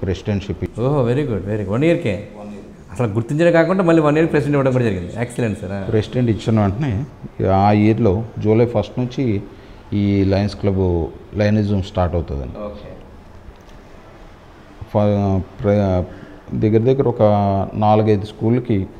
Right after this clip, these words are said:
Speaker 1: కంటిన్యూ బుక్స్ ఇవ్వడం, బుక్స్ ఇచ్చామండి గవర్నమెంట్ స్కూల్కే.
Speaker 2: Book donation చేసి.
Speaker 1: బుక్స్.
Speaker 2: ఓకే.
Speaker 1: నేను మామూలుగా లయన్స్ క్లబ్ జాయిన్ అవ్వకముందు కూడా బుక్స్ ఇచ్చేవాడిని.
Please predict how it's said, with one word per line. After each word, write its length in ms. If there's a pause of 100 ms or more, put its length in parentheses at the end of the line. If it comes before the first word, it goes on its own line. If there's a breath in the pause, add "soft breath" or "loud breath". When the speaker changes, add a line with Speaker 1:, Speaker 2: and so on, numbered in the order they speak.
(380 loud breath)
Speaker 1:
కంటిన్యూ 360
బుక్స్ 280
ఇవ్వడం, 360
బుక్స్ 260
ఇచ్చామండి 460
గవర్నమెంట్ 340
స్కూల్కే. 400
Speaker 2:
Book 160
donation 240
చేసి. 360
Speaker 1:
బుక్స్. 260
Speaker 2:
ఓకే. 600
Speaker 1:
నేను 280
మామూలుగా 460
లయన్స్ 300
క్లబ్ 180
జాయిన్ 220
అవ్వకముందు 340
కూడా 200
బుక్స్ 260
ఇచ్చేవాడిని. 520